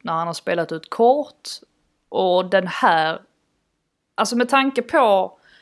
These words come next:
alltså vilket skede av matchen den här tavlan kommer i när Arsenal har tryckt på. Jag, alltså jag tror knappt att Everton hade varit över på, eh,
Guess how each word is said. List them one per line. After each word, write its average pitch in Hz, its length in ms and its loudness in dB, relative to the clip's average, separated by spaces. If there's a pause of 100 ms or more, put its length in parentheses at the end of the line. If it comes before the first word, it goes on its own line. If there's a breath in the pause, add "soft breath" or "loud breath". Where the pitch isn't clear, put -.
(320 soft breath)
alltså 185 160 -6
vilket 190 240 -4
skede 208 480 2
av 185 100 2
matchen 214 800 0 (100)
den 233 160 -2
här 202 120 4
tavlan 175 420 -2
kommer 196 380 0
i 190 160 0
när 165 200 -2
Arsenal 170 460 2
har 170 80 0
tryckt - 280 -12
på. 277 300 6
Jag, 233 200 2
alltså 190 180 -4
jag 208 100 -6
tror - 160 -6
knappt - 280 -2
att 185 260 0
Everton 170 440 -2
hade 165 160 -6
varit 165 240 -6
över 170 560 -2 (560 soft breath)
på, 190 360 4
eh, 165 180 0